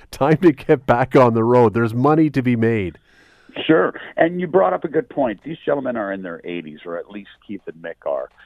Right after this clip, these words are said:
Speaker 2: And, um, I don't think many of us are expecting the capacity of music to be as strong as it, what, what it was. But who knows? This could be the last time we see the Rolling Stones. So I think it has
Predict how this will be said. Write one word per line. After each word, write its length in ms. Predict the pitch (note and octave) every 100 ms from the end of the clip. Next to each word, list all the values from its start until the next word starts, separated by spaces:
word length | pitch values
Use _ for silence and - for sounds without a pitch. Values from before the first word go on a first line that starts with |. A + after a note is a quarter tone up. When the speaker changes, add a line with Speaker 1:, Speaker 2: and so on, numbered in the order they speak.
| _ _ _
Speaker 2:
And, 420 | F2 E2+ D#2+ D#2+ -
um, 580 | F2+ F2 E2+ E2+ E2+ -
I 100 | -
don't 220 | A#2+ C#3 -
think 180 | - - A2
many 260 | A2 A2+
of 100 | G2
us 120 | F#2+ -
are 60 | F2+
expecting 640 | - - E2+ - F2 E2 D#2
the 80 | -
capacity 560 | - - F2 - F2+
of 100 | D#2+
music 380 | E2+ F2+ E2+ F2
to 60 | E2
be 160 | F#2+
as 80 | E2 -
strong 300 | - E2+ F2
as 80 | E2+
it, 100 | E2 -
what, 240 | E2+ D#2+
what 120 | E2+ E2
it 160 | -
was. 360 | F2+ F#2 D#2+ D2+ - - - _ -
But 200 | C3 - _ _ _ -
who 140 | D#3 E3+
knows? 240 | D#3+ A#2
This 120 | B2 C3
could 240 | - - B2
be 160 | C3
the 100 | A2
last 320 | F2+ E2 F#2 -
time 160 | G2+
we 140 | G2+ G#2
see 100 | A2+
the 100 | G#2+
Rolling 320 | G#2 A2+ A2+ -
Stones. 360 | B2+ B2 F2 E2+ -
So 200 | G#2 G2+ - - -
I 80 | -
think 200 | F3 E3+
it 60 |
has 200 | D#3+ D3